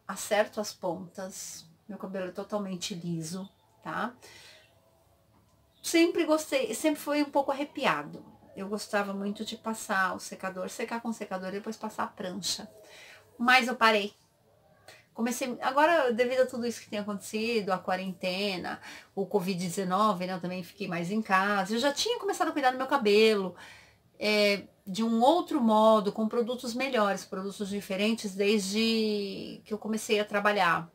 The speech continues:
Um pouco antes eu comecei a trabalhar, no meio do ano passado. Eu comecei a trabalhar em outubro, e aí eu me dediquei mais. Mas agora, né, que aconteceu de eu, de eu ficar sem trabalhar, é, eu me aprofundei mais, resolvi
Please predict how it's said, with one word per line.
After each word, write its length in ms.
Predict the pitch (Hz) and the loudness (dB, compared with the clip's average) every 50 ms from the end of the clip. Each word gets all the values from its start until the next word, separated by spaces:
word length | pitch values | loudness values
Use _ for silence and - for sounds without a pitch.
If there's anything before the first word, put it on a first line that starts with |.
| _ _ - | _ _ -6
Um 100 | 226 226 | -6 0
pouco 300 | - 370 370 359 - 349 | 4 6 6 6 6 4
antes 140 | 311 285 285 | 4 4 2
eu 60 | 269 | -2
comecei 240 | 240 254 240 - 240 | -2 -2 -2 -2 0
a 40 | 240 | 0
trabalhar, 440 | 240 220 220 208 190 180 180 175 | 2 2 4 4 6 6 4 4
no 60 | 180 190 | 2 0
meio 240 | 214 226 233 220 | 0 0 0 0
do 80 | 185 208 | 0 0
ano 120 | 202 196 | -2 -2
passado. 460 | - 214 202 - - - - - 208 220 - _ - - - - - - - - - _ | -2 -6 -6 -4 -4 -6 -6 -6 -10 -16 -20 _ -20 -20 -20 -20 -18 -20 -20 -20 -12 _
Eu 80 | 208 202 | -8 -4
comecei 260 | 220 220 214 - 220 | -2 -2 -2 0 -2
a 40 | 202 | -2
trabalhar 240 | 208 196 202 196 196 | 0 0 0 0 0
em 100 | 196 196 | -2 -4
outubro, 640 | 196 185 - - 269 294 302 254 226 214 202 202 - _ _ _ _ - - - - _ _ _ - | -6 -6 -6 -4 -2 -2 -2 0 0 0 0 -2 -4 _ _ _ _ -20 -20 -20 -20 _ _ _ 0
e 80 | 240 | 2
aí 100 | 233 226 | 4 4
eu 120 | 240 254 247 - 240 | 2 0 -2 -6 -6
me 100 | 254 240 | 0 2
dediquei 380 | 254 262 262 - - 302 285 | 2 2 2 2 -2 -2 -2
mais. 320 | 269 226 190 180 180 180 208 | 0 0 0 0 0 0 2
Mas 180 | 226 247 254 | 2 2 4
agora, 420 | 262 247 254 269 269 294 294 302 294 - - - - - - - - | 4 4 6 6 8 8 6 4 2 -2 -10 -20 -20 -20 -20 -8 -2
né, 260 | 226 233 262 311 339 339 - | 0 2 2 2 0 -2 -4
que 80 | - | -6
aconteceu 440 | 214 - - - 226 208 - - 190 | -2 0 0 -2 -2 -4 -10 -12 -14
de 100 | 175 190 | -12 -10
eu, 240 | 185 180 180 175 175 170 170 _ _ _ _ _ - | -10 -10 -10 -10 -12 -14 -18 _ _ _ _ _ -16
de 120 | 185 202 | -14 -14
eu 60 | 185 | -12
ficar 440 | - - 208 - 190 185 185 185 180 | -12 -14 -12 -6 -4 -2 -2 -2 -2
sem 240 | - - 214 202 190 | -4 -6 -6 -6 -4
trabalhar, 540 | - 202 196 208 214 226 269 302 349 339 - - _ _ _ - - - - - - - - - _ _ _ _ _ - | -4 -2 2 4 6 8 8 8 6 6 2 -8 _ _ _ -20 -20 -20 -20 -20 -20 -20 -20 -20 _ _ _ _ _ 4
é, 540 | 226 240 240 240 240 240 240 247 - - 277 | 6 8 8 8 8 8 6 6 4 4 4
eu 220 | 285 285 - - - _ _ _ _ _ _ _ - | 4 4 2 -2 -8 _ _ _ _ _ _ _ -2
me 120 | 247 269 277 | 2 4 4
aprofundei 460 | 285 302 311 302 320 302 294 294 285 | 6 6 4 2 2 2 2 2 4
mais, 460 | 247 196 175 175 175 175 208 190 - 214 - - | 4 4 2 2 -2 -4 -8 -12 -12 -14 -10 -8
resolvi 600 | 226 220 220 226 214 208 233 247 254 247 240 | -4 0 2 2 2 2 2 2 0 0 -2